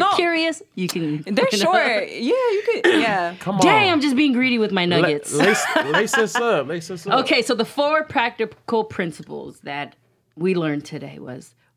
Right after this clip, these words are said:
Speaker 2: one, make the center of your home less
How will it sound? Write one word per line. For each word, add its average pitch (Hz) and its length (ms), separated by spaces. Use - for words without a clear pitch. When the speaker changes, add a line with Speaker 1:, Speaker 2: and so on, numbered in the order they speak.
Speaker 2:
one, 160 540
make 190 520
the 185 100
center 202 720
of 175 340
your 160 260
home 165 640
less 160 420